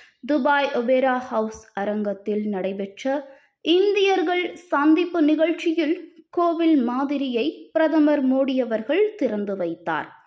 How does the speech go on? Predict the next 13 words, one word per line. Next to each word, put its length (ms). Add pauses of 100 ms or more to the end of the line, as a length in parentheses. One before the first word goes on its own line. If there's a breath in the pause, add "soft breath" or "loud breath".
(440 soft breath)
ஐக்கிய 720
அமீரகத்தில் 920 (140)
உள்ள 260 (580)
ஏழு 260
மாகாணங்களை 960 (100)
குறிக்கும் 680
வகையில் 520 (640 loud breath)
ஏழு 200 (100)
கோபுரங்களை 880 (120)
உள்ளடக்கிய 840 (120)
கோவில் 520
அமைப்பு 520
மாடல் 460